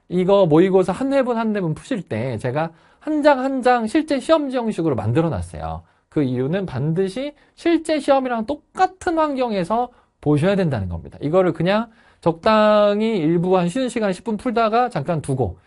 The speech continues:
쉬는 시간에 또 십 분 풀다가 두고, 이거를 뭐 엔제 문제처럼 푸는 것으로 하면은 요거는 의미가 없어요. 이거는 정확히 스무 문제를 삼십 분에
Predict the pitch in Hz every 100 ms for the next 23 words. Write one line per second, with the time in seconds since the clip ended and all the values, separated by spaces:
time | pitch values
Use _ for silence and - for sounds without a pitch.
0 | _ - 254 233 220 208 - 254 226 240
1 | 220 160 139 139 175 185 147 139 120 _
2 | _ _ 156 214 302 226 180 202 220 202
3 | - 254 254 240 190 156 175 196 202 208
4 | 151 180 175 208 226 135 87 - - _
5 | _ _ _ _ _ 135 139 156 131 143
6 | 196 196 - 269 277 - - 294 285 254
7 | 220 208 180 262 262 - - 208 226 247